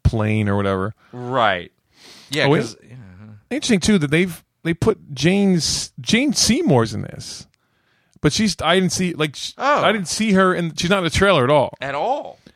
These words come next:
Speaker 1: So that's interesting on who she might be.
Speaker 2: Right.
Speaker 1: So, yeah, I think, I think it'll be funny.
Speaker 2: Yeah.
Speaker 1: But, um,
Speaker 2: Fred Willard's in this, too.
Speaker 1: Yeah, I saw that. Yeah, yeah. Um, but, uh, you know, we'll kind of, we'll get to it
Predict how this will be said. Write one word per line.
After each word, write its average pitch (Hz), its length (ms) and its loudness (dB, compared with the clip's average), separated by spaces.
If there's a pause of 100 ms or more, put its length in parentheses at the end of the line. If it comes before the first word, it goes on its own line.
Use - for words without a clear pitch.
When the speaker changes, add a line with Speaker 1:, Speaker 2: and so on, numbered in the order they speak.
(180)
Speaker 1:
So - 140 -10
that's 156 260 0
interesting 147 400 -4
on 110 80 0
who 131 140 0
she 160 280 -4
might 117 280 -2
be. - 280 -10 (120)
Speaker 2:
Right. 123 560 -4 (640)
Speaker 1:
So, - 140 -4
yeah, 190 320 2
I 175 80 2
think, 185 100 0
I 175 100 0
think 175 240 0
it'll 160 100 -2
be 147 100 -2
funny. 135 380 -2 (340)
Speaker 2:
Yeah. 143 160 -8 (300)
Speaker 1:
But, 123 80 -4
um, 120 560 -2
Speaker 2:
Fred 127 200 -14
Willard's 117 400 -18
in 85 160 -20
this, 76 140 -20
too. - 160 -16
Speaker 1:
Yeah, 131 140 2
I 123 40 2
saw 120 260 4
that. 107 140 -2
Yeah, 117 440 -4 (120)
yeah. 123 240 -2
Um, 110 200 -6 (580)
but, 127 300 2
uh, 107 300 -4 (100)
you 196 100 2
know, 147 220 4 (600)
we'll 151 300 0
kind 151 300 0
of, 131 200 -4 (160)
we'll 185 120 2
get 170 260 0
to 175 200 2
it 147 100 -2